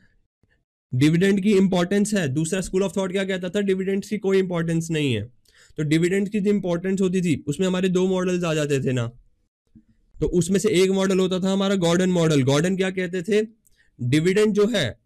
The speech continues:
एक इन्वेस्टर के लिए क्या है कि इन्वेस्टर को लगता है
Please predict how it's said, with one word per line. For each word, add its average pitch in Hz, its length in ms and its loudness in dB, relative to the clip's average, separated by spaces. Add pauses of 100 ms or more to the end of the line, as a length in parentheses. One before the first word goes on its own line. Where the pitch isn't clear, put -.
(180)
एक 185 180 0
इन्वेस्टर 165 580 0
के 208 120 0
लिए 208 160 2
क्या 196 220 -4
है 214 200 0 (420)
कि 202 60 -2 (140)
इन्वेस्टर 170 460 0
को 214 80 2
लगता 180 260 -2
है 214 60 2